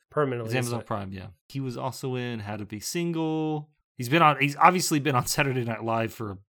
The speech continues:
Speaker 2: a couple years now, I think.
Speaker 1: Yes.
Speaker 2: He's been in three hundred and thirteen episodes, however long that is.
Speaker 1: I don't know.
Speaker 2: Uh, he
Speaker 1: How
Speaker 2: was
Speaker 1: many
Speaker 2: al-
Speaker 1: s-, how many Saturdays is that? <laughs> I don't know.
Speaker 2: Pallavi Sharda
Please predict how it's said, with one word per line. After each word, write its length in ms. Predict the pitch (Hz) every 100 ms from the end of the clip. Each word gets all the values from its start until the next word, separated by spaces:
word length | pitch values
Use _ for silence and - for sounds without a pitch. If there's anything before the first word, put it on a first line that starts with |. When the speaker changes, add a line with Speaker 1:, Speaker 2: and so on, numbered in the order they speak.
| -
Speaker 2:
a 20 | -
couple 260 | 127 120
years 300 | 104 104 101
now, 220 | 101 98 98
I 60 |
think. 300 | - 107 98 _ -
Speaker 1:
Yes. 400 | 117 101 - - -
Speaker 2:
He's 140 | 123 120
been 160 | 139
in 60 | 113
three 220 | - 135
hundred 220 | 131 120
and 140 | 104 101
thirteen 420 | 120 113 - 104
episodes, 520 | 107 - - 110 110
however 360 | - 302 302 247
long 400 | 214 208 202 143
that 280 | 135 139 117
is. 480 | 95 90 - - _ _ -
Speaker 1:
I 80 | 135
don't 160 | 123
know. 320 | 127 139 143 -
Speaker 2:
Uh, 440 | 113 107 110 - - _
he 120 | -
Speaker 1:
How 60 | 147
Speaker 2:
was 60 | 165
Speaker 1:
many 60 | 170
Speaker 2:
al- 20 |
Speaker 1:
s-, 180 | - - - - -
how 100 | 160
many 140 | 170 185
Saturdays 540 | - 190 180 170 147
is 160 | 139 131
that? 280 | 127 117 - -
<laughs> 180 | _ -
I 80 | 165
don't 160 | 156 147
know. 220 | 156 208 - - _ -
Speaker 2:
Pallavi 720 | 143 147 160 175 170 156 156 -
Sharda 540 | - 151 123 139